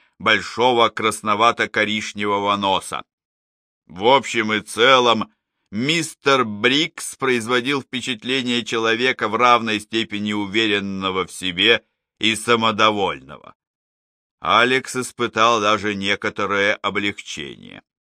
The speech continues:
Кабинет Брикса был уставлен книгами, тяжёлыми и явно не предназначенными для того, чтобы их снимали с полок. У последнего тома на одной из полок,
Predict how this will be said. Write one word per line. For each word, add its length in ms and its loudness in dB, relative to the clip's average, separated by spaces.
Кабинет 540 0
Брикса 600 -2
был 180 0
уставлен 600 0
книгами, 760 -4
тяжёлыми 800 2
и 140 0
явно 540 2
не 120 -6
предназначенными 1080 -2
для 200 -4
того, 320 0
чтобы 380 -4
их 280 -8
снимали 560 0
с 140 -12
полок. 500 -4
У 120 -12
последнего 800 0
тома 380 2
на 200 2
одной 400 0
из 120 -8
полок, 560 -2